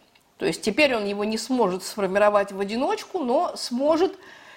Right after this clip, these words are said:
если позовет в коалицию какие-то другие силы. И какие это будут силы, ну, наверно,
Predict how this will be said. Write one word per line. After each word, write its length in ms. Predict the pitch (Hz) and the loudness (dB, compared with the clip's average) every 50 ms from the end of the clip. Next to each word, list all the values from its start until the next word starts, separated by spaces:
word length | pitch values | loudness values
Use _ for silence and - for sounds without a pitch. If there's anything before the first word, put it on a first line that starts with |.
| - _ | -20 _
если 400 | - 202 214 254 294 285 - 294 | -4 0 2 2 2 2 0 -2
позовет 560 | 277 277 - 240 226 220 233 233 233 220 208 - | -4 0 0 0 4 4 4 4 4 0 0 -2
в 60 | - | -2
коалицию 560 | - 226 220 247 320 359 - - - 247 220 | 0 0 2 2 0 -2 -4 -4 -4 -4 0
какие-то 420 | - 208 208 208 277 294 294 277 | 2 0 0 2 -2 -6 -4 -4
другие 420 | 226 208 202 214 196 196 214 220 214 | -6 -4 -4 -4 -4 -2 -2 -2 -2
силы. 380 | 190 - - 220 180 151 147 | -4 -4 -4 -2 -2 -2 -2
И 120 | - - - | -6 -8 0
какие 340 | - 208 208 208 - 269 269 | 2 2 2 2 0 -2 -2
это 120 | 269 277 | -2 -2
будут 320 | 240 226 240 254 262 247 | -2 -2 -2 -2 -2 -4
силы, 380 | - - - 370 403 415 415 381 | -6 -4 -2 0 0 2 0 0
ну, 200 | 262 240 277 285 | 0 0 0 0
наверно, 520 | 254 226 202 220 254 269 269 262 247 233 | 2 0 2 4 2 2 2 2 0 -2